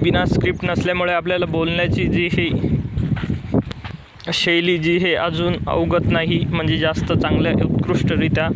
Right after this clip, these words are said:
अ, स्क्रिप्ट असले की माणूस काहीही बोलू शकते. तर या साईडला पाहू आपण. या साईडला बी एक बेला पडेल आहे, हे पहा.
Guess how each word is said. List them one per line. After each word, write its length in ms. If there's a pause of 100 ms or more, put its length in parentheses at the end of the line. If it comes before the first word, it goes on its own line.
(420)
अ, 80
स्क्रिप्ट 460
असले 300
की 60
माणूस 260 (100)
काहीही 260
बोलू 280
शकते. 400 (1200)
तर 80
या 120
साईडला 360
पाहू 200
आपण. 200 (1120)
या 100
साईडला 360
बी 120
एक 180
बेला 240
पडेल 340
आहे, 180
हे 400
पहा. 180